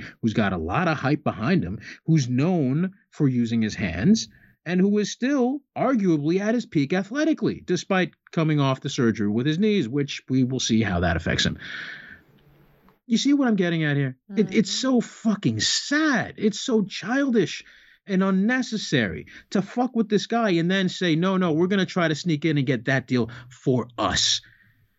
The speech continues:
Speaker 1: And for John Jones, I mean, you, d-, wh-, what does that even look like?
Speaker 2: Hmm.
Speaker 1: For you to go out there, whether he was asked to by the U F C or not, I don't believe he was,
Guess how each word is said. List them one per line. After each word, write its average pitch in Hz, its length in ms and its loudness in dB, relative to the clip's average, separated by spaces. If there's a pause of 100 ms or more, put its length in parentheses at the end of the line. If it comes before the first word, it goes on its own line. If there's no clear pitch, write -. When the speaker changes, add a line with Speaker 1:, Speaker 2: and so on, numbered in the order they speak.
(120)
Speaker 1:
And 143 120 0
for 135 140 0
John 165 380 -2
Jones, 143 800 -2
I 131 100 -4
mean, 123 320 2
you, 123 240 0
d-, - 300 -2
wh-, 147 260 -2
what 180 140 0
does 202 160 2
that 170 120 0
even 139 240 -2
look 127 200 -4
like? - 340 -12
Speaker 2:
Hmm. 208 240 -4
Speaker 1:
For 127 100 -4
you 156 100 4
to 170 60 2
go 156 200 0
out 147 260 -2
there, 104 320 -2 (100)
whether 214 380 0
he 175 220 -2
was 175 200 0
asked 147 300 -2
to 147 100 0
by 131 200 0
the 120 80 2
U 123 160 2
F 113 80 -4
C 123 140 -2
or 117 60 2
not, 117 200 2
I 160 80 2
don't 185 120 2
believe 135 300 0
he 127 80 -2
was, 113 180 -2